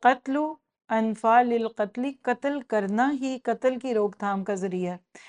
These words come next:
आज वेस्ट सारा परेशान है, डेथ पेनल्टी नहीं, नॉर्वे में कोई डेथ पेनल्टी नहीं। सत्तर बच्चों को भी शायद एक शख्स ने कत्ल कर दिया था, किसी जगह जाके कश्ती डुबो दी, लेकिन उसको भी नहीं मौत की सज़ा मिली। वो कहते हैं, "ये बारबेरिक है।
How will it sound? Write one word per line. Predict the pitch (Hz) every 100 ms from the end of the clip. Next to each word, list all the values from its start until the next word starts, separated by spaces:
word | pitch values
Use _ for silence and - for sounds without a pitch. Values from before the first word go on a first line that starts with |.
| - -
आज | 233 220
वेस्ट | 202 247 247
सारा | 240 269
परेशान | 254 214 196 202 180 185
है, | 180 - _ _ _ _ _ _ -
डेथ | 196 233 -
पेनल्टी | 226 214 233 233
नहीं, | 254 220
नॉर्वे | 214 214 240
में | 247
कोई | 254 277
डेथ | 254
पेनल्टी | 254 240 220 208 208 202
नहीं। | 185 175 _ _ _ -
सत्तर | - 233 233 269 254
बच्चों | 220 208 262 262
को | 277
भी | 262
शायद | 240 240 226 226
एक | 233 226 -
शख्स | 196 226 -
ने | 233
कत्ल | 214 202 220
कर | 208
दिया | 185 214 233
था, | 233 247 247 _ _ _
किसी | 214 226
जगह | 214 214 214
जाके | 202 196 214
कश्ती | 208 - 233
डुबो | 214 208 208
दी, | 226
लेकिन | 233 208
उसको | 233 - 247
भी |
नहीं | 240 233 -
मौत | 190 190
की | 208
सज़ा | 190 208 190
मिली। | 190 180
वो | 180 - _ 233
कहते | 277 302
हैं, | 302
"ये | 294 - -
बारबेरिक | 202 220 208 208 202 202 202
है। | 180